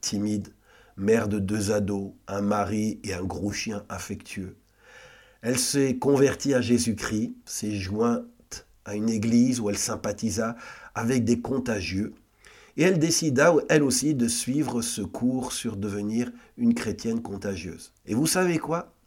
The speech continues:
Julie aida son mari, ses parents, ses filles, ses neveux, ses voisins à s'approcher du Seigneur. En l'espace d'un an, Julie va amener quatorze personnes à s'engager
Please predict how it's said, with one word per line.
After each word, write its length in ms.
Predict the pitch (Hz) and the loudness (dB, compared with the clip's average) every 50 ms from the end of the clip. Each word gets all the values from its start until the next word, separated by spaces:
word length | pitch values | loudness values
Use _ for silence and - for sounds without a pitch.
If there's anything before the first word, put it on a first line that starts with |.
| _ _ - - - - - - - _ 117 | _ _ -20 -20 -20 -20 -20 -20 -14 _ -2
Julie 500 | 104 98 165 190 175 156 147 139 127 123 - | 2 4 4 6 6 6 4 4 2 4 4
aida 320 | 139 139 123 110 104 95 | 4 4 6 4 2 0
son 380 | - - - - - 202 202 185 | 0 -2 0 4 6 6 6 6
mari, 400 | 175 165 151 107 107 104 95 - - _ - - | 4 2 0 -2 -4 -8 -8 -10 -14 _ -20 -10
ses 360 | - - - - - 220 220 | -4 -2 0 4 6 6 4
parents, 500 | 220 - 165 147 131 110 101 98 92 - - - _ | 4 2 0 0 0 -4 -6 -6 -8 -10 -16 -20 _
ses 300 | - - - - 226 214 | 0 2 4 6 6 4
filles, 440 | - - - - 143 120 95 - - - - | 2 2 -2 0 2 2 2 0 -6 -12 -8
ses 300 | - - - - 220 208 | -4 0 4 6 6 8
neveux, 400 | 196 190 180 156 127 123 113 - - - - | 8 6 6 6 6 2 2 0 -4 -12 -8
ses 300 | - - - - 233 226 | -2 0 2 6 6 6
voisins 500 | 196 170 160 151 143 123 127 139 131 131 - - - - _ | 6 6 6 6 6 6 4 2 0 0 -2 -8 -18 -16 _
à 120 | - 110 107 | -6 -4 -4
s'approcher 720 | - - 123 123 - - 123 110 - - 120 117 120 117 - 87 | -2 -2 -4 -4 -4 -2 -2 -2 0 0 -2 -2 -2 -4 -8 -6
du 160 | 87 98 101 | -4 -2 -2
Seigneur. 500 | - - 107 101 95 92 87 85 85 - _ - - - - - | 0 0 -2 -2 -2 -4 -6 -6 -10 -18 _ -20 -18 -16 -14 -2
En 220 | - 156 185 196 196 | 2 2 4 6 6
l'espace 600 | 190 196 190 180 - - - 135 127 127 104 110 | 6 6 4 4 0 2 2 2 2 2 2 6
d'un 260 | 143 170 180 175 180 | 6 6 6 6 2
an, 180 | 180 175 165 | 2 2 0
Julie 400 | 139 120 151 180 175 170 196 180 | 0 0 0 0 2 2 2 0
va 160 | 135 113 135 - | 2 0 0 0
amener 420 | - 135 143 143 143 131 123 127 | 2 2 2 4 4 4 2 2
quatorze 420 | - 202 196 - - 175 - - | 2 -2 -2 -2 -4 -4 -4 -4
personnes 460 | - - 139 135 - - 139 147 156 147 - - - - | 0 0 0 0 2 2 2 2 2 0 -4 -12 -14 -8
à 140 | - 98 98 | -6 -4 -2
s'engager 720 | 95 - - 131 131 127 113 110 110 107 98 98 104 110 | -2 0 0 0 -2 0 0 0 0 0 0 -2 -2 -2